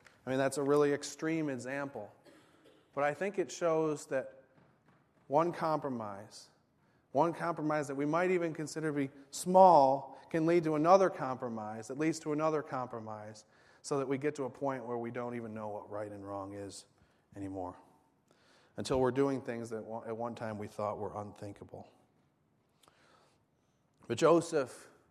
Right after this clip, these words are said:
he refuses to compromise. He will not lie beside her. He will not even be with her.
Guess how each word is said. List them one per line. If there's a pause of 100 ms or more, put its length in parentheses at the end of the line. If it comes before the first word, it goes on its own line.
(360)
he
refuses
to
compromise. (840)
He
will
not (640)
lie
beside
her. (440)
He
will
not
even
be
with
her.